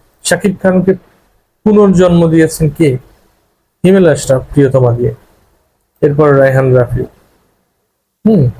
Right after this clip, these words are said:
তো আপনারা আসলে কি বলবো, সিনিয়র মানুষ, ছোটদের যদি সম্মান করতেন, ভালোবাসতে না জানেন, ছোটরা আপনাদেরকে সম্মান করবে না। এমনিতেই তো আপনারা নাই হয়ে গেছে।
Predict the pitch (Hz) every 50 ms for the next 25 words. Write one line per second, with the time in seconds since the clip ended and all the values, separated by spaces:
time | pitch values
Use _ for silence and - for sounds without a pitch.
0 | - _ - - - _ _ _ _ _ - - - 147 151 - - - 190 190
1 | 185 190 185 185 180 - - _ _ _ - 160 - - 175 170 170 - - _
2 | _ _ _ _ _ _ _ _ _ _ _ _ - 202 165 143 147 139 131 131
3 | 131 127 - - 170 165 175 180 170 156 147 143 139 139 139 131 131 - - -
4 | _ _ _ _ _ _ _ - - - 170 160 190 185 190 190 170 170 180 180
5 | 185 - - 165 156 156 165 165 170 170 - 170 165 - - 147 139 127 127 131
6 | 147 165 165 175 170 - - 160 156 147 143 139 143 143 135 127 123 - - -
7 | _ _ _ _ _ _ _ - 156 151 165 160 165 156 147 156 151 147 147 139
8 | 139 139 139 131 - - 139 131 131 131 127 127 - - - 180 175 151 135 123
9 | 113 107 117 - - - _ _ - - - - _ _ _ _ - 156 165 165
10 | 180 196 190 214 208 196 202 190 180 185 - 180 175 170 147 131 135 139 143 139
11 | 135 135 131 123 123 120 - - -